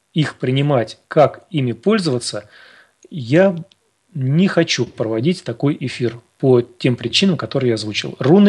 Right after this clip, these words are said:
это не игрушка. Света, вопрос эфира. Алексей, что такое славянские агмы? Ту-ду-ду-ду. Не встречался. Не могу сказать. Пояснишь, может быть, каким-другим словом я это дело называю.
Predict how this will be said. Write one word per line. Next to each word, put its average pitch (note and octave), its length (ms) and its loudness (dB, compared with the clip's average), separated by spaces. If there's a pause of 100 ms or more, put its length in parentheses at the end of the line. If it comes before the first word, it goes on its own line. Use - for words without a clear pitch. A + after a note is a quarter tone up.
(100)
это E3 240 0
не C#3 220 -2
игрушка. A2 460 -8 (1120)
Света, F3+ 320 2
вопрос D3+ 320 0
эфира. B2+ 220 -4
Алексей, C3+ 200 0
что F#3 220 0
такое D#3+ 520 2 (280)
славянские C#3+ 800 0 (100)
агмы? A#2+ 440 0 (920)
Ту-ду-ду-ду. B2 1080 0 (1040)
Не C#3 400 0
встречался. D3+ 720 0 (1080)
Не C3+ 140 0
могу D3+ 240 2
сказать. G2 440 -12 (1120)
Пояснишь, D#3+ 460 2
может C3+ 200 -2
быть, B2+ 80 -6
каким-другим D3 560 -2
словом C3+ 300 0
я A2+ 100 -2
это A2+ 120 -6
дело A2+ 260 -4
называю. A2 580 -4